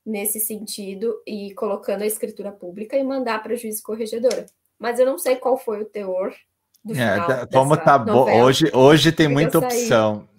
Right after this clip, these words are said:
Speaker 2: É, tu sabe que, bom, eu,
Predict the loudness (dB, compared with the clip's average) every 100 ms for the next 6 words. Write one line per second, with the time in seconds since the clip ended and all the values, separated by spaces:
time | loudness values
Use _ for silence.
0 | -4 0 0 0 -6 _ -10 2 2 2
1 | -2 -2 0 -2 _ _ -4 0 0 -4
2 | _ _ _ _ -10 -10 -12